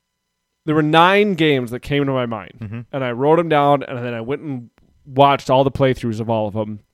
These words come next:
Speaker 1: And after watching the playthroughs, that's where I, like, solidified my list.
Speaker 2: Hmm.
Speaker 1: Um, number three
Speaker 2: Mm-hmm.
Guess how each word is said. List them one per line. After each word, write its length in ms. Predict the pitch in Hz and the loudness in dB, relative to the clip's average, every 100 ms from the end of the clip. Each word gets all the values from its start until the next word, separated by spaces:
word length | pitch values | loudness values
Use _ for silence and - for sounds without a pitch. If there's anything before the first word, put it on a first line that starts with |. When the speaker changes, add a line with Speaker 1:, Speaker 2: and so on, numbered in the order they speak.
| _ _ - | _ _ -10
Speaker 1:
And 200 | 127 123 | -8 -6
after 280 | 139 139 156 | 0 0 4
watching 280 | 151 147 143 | 4 4 0
the 60 | 127 | -2
playthroughs, 460 | 135 123 120 113 | -2 -2 -2 -4
that's 280 | 113 110 - | -4 -8 -6
where 140 | 127 113 | -4 -2
I, 260 | 107 101 _ _ _ _ _ _ | -4 -8 _ _ _ _ _ _
like, 200 | 123 113 | -10 -10
solidified 540 | - 127 117 110 113 | -8 -6 -6 -8 -14
my 100 | 110 | -14
list. 320 | 104 101 92 _ | -16 -16 -18 _
Speaker 2:
Hmm. 1600 | 208 - _ _ _ _ _ _ _ _ _ _ _ _ _ 160 | -18 -18 _ _ _ _ _ _ _ _ _ _ _ _ _ 0
Speaker 1:
Um, 840 | 151 147 143 139 135 135 131 127 - _ _ _ _ _ _ _ _ _ _ _ | 2 2 2 0 0 -2 -6 -8 -12 _ _ _ _ _ _ _ _ _ _ _
number 1300 | - 143 160 160 165 160 160 156 156 151 143 143 123 | -8 -4 -2 0 2 4 4 4 4 4 2 0 -4
three 680 | - - 156 233 233 143 143 | -16 -10 -8 -4 -2 -2 -4
Speaker 2:
Mm-hmm. 240 | 170 95 | -10 -8